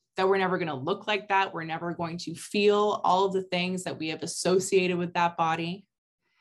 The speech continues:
And we give ourselves full permission to live fully in the bodies we have right now. Of course, arriving at this place of acceptance doesn't mean that you're not going to step back into, like, some of the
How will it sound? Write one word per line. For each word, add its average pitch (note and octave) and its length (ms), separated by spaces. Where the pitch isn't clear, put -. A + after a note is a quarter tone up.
And G#3 120
we G#3 80
give A3+ 240
ourselves F#3+ 640
full G3 540
permission F3 540
to E3+ 120
live E3+ 220
fully G#3 440
in F#3 100
the E3+ 60
bodies E3 480
we E3 120
have D#3 320
right D#3 480
now. - 240
Of A3 120
course, A#3 320
arriving G3 480
at F#3 100
this - 140
place F3 240
of F3+ 80
acceptance E3+ 600
doesn't F3+ 380
mean F3 360
that F3 100
you're F3 120
not E3 260
going E3 220
to D#3+ 180
step D#3+ 480
back E3 440
into, E3+ 380
like, D#3 200
some F3 180
of D3 100
the D3 180